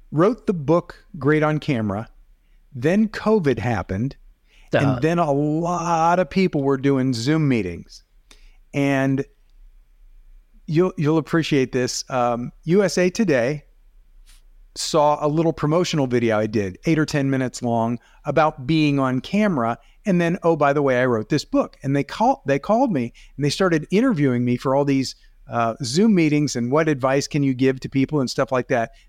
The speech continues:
Speaker 1: The ironic thing is the first round of that book, Great on Camera, didn't even have a chapter about Zoom meetings.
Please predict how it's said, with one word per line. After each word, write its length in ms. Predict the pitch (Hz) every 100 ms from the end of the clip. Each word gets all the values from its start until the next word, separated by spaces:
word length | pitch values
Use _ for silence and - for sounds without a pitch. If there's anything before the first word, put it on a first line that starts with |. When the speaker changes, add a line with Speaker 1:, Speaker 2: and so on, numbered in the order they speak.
| -
Speaker 1:
The 120 | 143
ironic 580 | 139 120 156 196 262 -
thing 340 | - 147 127
is 360 | 127 117 107 120 - _ -
the 80 |
first 340 | - - 190 - - - - - -
round 560 | 127 156 190 151 139 139 -
of 140 | 123
that 260 | 139 117 -
book, 300 | 190 - -
Great 240 | 135 143
on 160 | 135 127
Camera, 500 | 160 175 170 123 135 _ _ _ - -
didn't 200 | 180 196
even 180 | 202 175
have 200 | 151 170
a 40 |
chapter 480 | 151 - 180 190 151
about 300 | 131 131 147
Zoom 340 | 127 151 226 185
meetings. 420 | 123 104 101